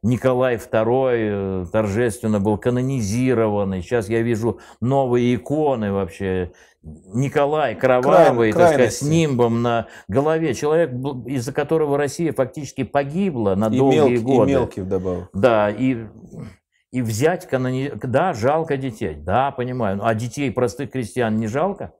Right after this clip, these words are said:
Speaker 1: Они что, так сказать, вообще в, в параллельном мире, они, они меньше, чем царские дети?
Speaker 2: Вас часто подделывают?
Speaker 1: Очень часто. У меня щас ведется процесс как раз, э, потому что, ну, только в России такое бывает.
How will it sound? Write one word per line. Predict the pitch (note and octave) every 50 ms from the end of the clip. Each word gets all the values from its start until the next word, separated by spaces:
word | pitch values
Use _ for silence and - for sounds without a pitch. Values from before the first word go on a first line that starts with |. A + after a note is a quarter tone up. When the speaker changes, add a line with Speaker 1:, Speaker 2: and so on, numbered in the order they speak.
| _ _ _ _ _ _ _ _ _ _ _ _
Speaker 1:
Они | - A2+ C3 C3+ A#2
что, | - - D3 B2+ A#2
так | G2 G#2+ G2+
сказать, | - A#2 A2 F#2+
вообще | G#2 G#2+ G2+ G2+ - A#2 A2
в, | G#2 F#2+ F2 E2+ E2 D#2 D#2 - - - - _ _ _ _ _ _ - _ - - - -
в | - -
параллельном | - C#3 C#3 D3 C#3+ D3+ C#3+ C3 C3 C3+ C3+ C#3
мире, | C#3 C#3 B2+ A#2 A2+ A2 A2 G#2+
они, | G#2 A2 A2+ A#2+ B2+ B2+
они | - B2 B2 C3 C3 B2+
меньше, | B2+ C#3 D3 C3+ - - A#2+
чем | - C3+ B2 A2+
царские | - E3+ G3 G#3+ - - - C#3 A#2+
дети? | G2+ F#2+ D#2+ C#2 - - C#2 -
Speaker 2:
Вас | B2+ D3+ D#3+ -
часто | - - A3 G#3+ - A#3 G#3
подделывают? | - E3 C#3 A#2 G#2+ G2 F#2+ F#2+ F#2+ F#2 F#2+ F2+ - - _ _ _ _ _ _ _ _ _ _ _ _
Speaker 1:
Очень | - A#2 G#2+ G2 - F#2+ F2
часто. | - - F2 D#2 D#2+ - E2+
У |
меня | F2+ F#2+ G2+ G2
щас | F2 - G#2+ F#2+ E2+
ведется | G#2+ G#2+ G2 G#2+ G#2 F#2 - - F#2
процесс | - G2+ G2+ F#2+ G2+ - D3+ F3 F3 F3+ - - _ _ _ _ _ _ - _ _ _ _
как | - C3+ C3 D3
раз, | C#3 C#3 C#3 B2+ - - - -
э, | A#2+ A#2+ A2
потому | A#2 A2+ A2+ A2+ A#2 A#2
что, | G#2+ - B2 A#2+ A#2 A2+ A2 A2 G#2 G#2+ G#2 G2+ G2+
ну, | G2+ A#2 D3+ D#3+
только | G3 F#3+ E3+ D#3 D#3+
в | D#3
России | D#3+ D#3 D#3 - A#2 G2+ F#2
такое | F2+ F2+ E2+ - E2 E2
бывает. | E2 F2 F2+ E2+ D#2+ D2+ D2+ D#2 D#2 - _